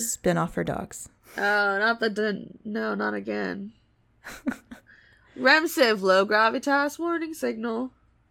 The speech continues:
Speaker 1: The cock crew is widgeted with expectation as they await election results.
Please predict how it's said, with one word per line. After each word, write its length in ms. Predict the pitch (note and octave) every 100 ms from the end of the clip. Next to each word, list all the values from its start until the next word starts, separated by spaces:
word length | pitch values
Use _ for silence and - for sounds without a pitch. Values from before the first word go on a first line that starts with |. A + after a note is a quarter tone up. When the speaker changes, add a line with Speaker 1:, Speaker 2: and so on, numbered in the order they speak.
| _ _ _ -
Speaker 1:
The 80 |
cock 280 | G#3 C#4+ D4+
crew 220 | - G#3+
is 160 | F#3+ F#3
widgeted 420 | G#3 C4 G#3+ F#3+
with 220 | F3+ G3+
expectation 840 | A3 A#3 - B3+ - A3+ D4+ C#4+ F#3
as 140 | F#3
they 140 | F#3+ G3
await 460 | G3 A#3+ D#4 - - _
election 420 | - B3+ E4+ C#4+ A3
results. 600 | G3+ F3+ F#3 - -